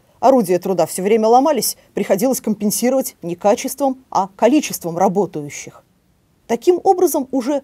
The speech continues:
в третьем веке нашей эры можно говорить о том,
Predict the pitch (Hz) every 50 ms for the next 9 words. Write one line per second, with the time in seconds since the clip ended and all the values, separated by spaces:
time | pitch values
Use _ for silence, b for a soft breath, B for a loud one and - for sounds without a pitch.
0 | _ _ - - - - 311 349 339 - - 330 269 - - 180 190 233 269 262
1 | - - - 226 220 _ _ _ _ - - 180 202 190 196 - - 170 - -
2 | - 208 277 311 311 294 285 269 - 175 185 202 196 175 190 175 170 180 165 175
3 | 180 226 254 254 - _ - - 156 - - 277 320 339